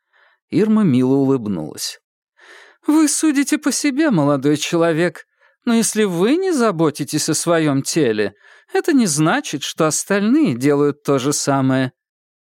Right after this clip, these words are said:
Ахметова протянула пухлую руку, двумя пальцами отломила поджаренный тост и с видимым удовольствием положила в рот. Толстяк порозовел, как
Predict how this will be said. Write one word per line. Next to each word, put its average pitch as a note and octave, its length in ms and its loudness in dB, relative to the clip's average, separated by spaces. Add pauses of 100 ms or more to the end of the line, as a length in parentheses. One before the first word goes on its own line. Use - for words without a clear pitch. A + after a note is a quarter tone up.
(440)
Ахметова F3+ 800 -4
протянула D#3 560 0
пухлую F#2+ 580 -2
руку, F3 480 -2 (320)
двумя E3 400 0
пальцами D#3 540 -2
отломила C#3 600 0
поджаренный F#2+ 880 -4
тост - 400 -6 (300)
и G2+ 120 -4
с - 140 -4
видимым G3+ 480 0
удовольствием A#2 920 -2
положила F#2+ 840 -4
в E2+ 140 -12
рот. G1+ 480 -14 (1160)
Толстяк C3 1040 -6
порозовел, B2 760 0
как B2 200 -4